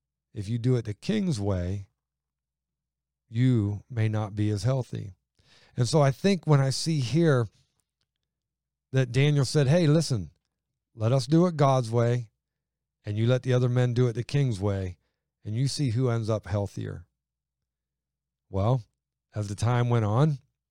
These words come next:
verse fourteen, the eunuch, he consented with them in the matter, and he tested them ten days. And at the end of ten days, their features appeared better and fatter in flesh than all the young men who ate the portion of the king's delicacies.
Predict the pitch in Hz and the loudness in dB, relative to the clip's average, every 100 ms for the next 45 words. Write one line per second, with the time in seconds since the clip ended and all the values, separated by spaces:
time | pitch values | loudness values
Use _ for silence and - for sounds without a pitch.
0 | _ _ _ _ _ - 110 120 113 123 | _ _ _ _ _ -12 0 0 2 0
1 | 127 - 117 139 160 104 120 123 - - | 0 0 0 2 2 2 2 0 -4 -4
2 | 127 - 120 - 117 120 139 127 143 143 | -4 0 -4 0 -2 0 0 2 0 2
3 | 147 147 127 117 117 143 175 143 - - | 2 2 0 -2 0 0 0 -2 -8 -20
4 | - 95 - 120 - 117 123 120 117 127 | -12 -10 -2 -2 -2 -4 -4 -4 -2 -2
5 | 120 127 123 104 107 107 123 120 180 185 | 0 0 0 0 -2 -2 -4 -2 0 -2
6 | 143 170 170 143 123 120 113 110 - 139 | 0 -2 0 0 0 0 -2 -4 -2 -4
7 | - 139 135 139 139 120 107 120 127 120 | -2 -2 -2 0 0 0 0 0 0 -2
8 | 123 - 120 117 127 123 117 117 113 - | -4 -2 -2 0 0 -2 -4 -2 -2 -4
9 | - - - - 113 123 131 127 127 120 | -12 -20 -12 -4 0 2 2 2 0 0
10 | 117 110 117 113 - 104 117 107 107 113 | 0 2 4 2 0 -6 -2 -2 0 -2
11 | 110 - - 202 156 107 107 98 90 92 | -2 -4 -6 -2 -2 0 0 0 -6 -10
12 | - 98 82 - | -10 -10 -10 -16